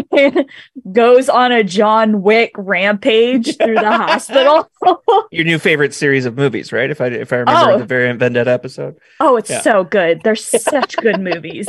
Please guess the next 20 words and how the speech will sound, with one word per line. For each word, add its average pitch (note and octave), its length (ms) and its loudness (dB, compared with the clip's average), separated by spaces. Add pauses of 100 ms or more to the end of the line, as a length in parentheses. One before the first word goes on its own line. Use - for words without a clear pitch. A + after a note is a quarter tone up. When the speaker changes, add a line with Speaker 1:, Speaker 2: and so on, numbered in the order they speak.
(140)
Speaker 1:
<laughs> A4 1500 0 (1120)
Um, B3+ 320 0 (720)
and C4+ 260 2
then C#4+ 380 2 (640)
the A#3+ 180 2
very A#3 440 0
end A#3 240 -2
of A#3 180 -2
it, E3+ 380 -2 (680)
seeing B3 720 -2 (400)
Ellie's G#3 520 0 (140)
face G3+ 640 -2
and F#3+ 280 -6
then F#3 440 -6 (280)
her A3 300 -2
asking F#3+ 520 -4
him F#3+ 300 -8
that E3+ 220 -6
question, F3 680 -8
and F3 360 -10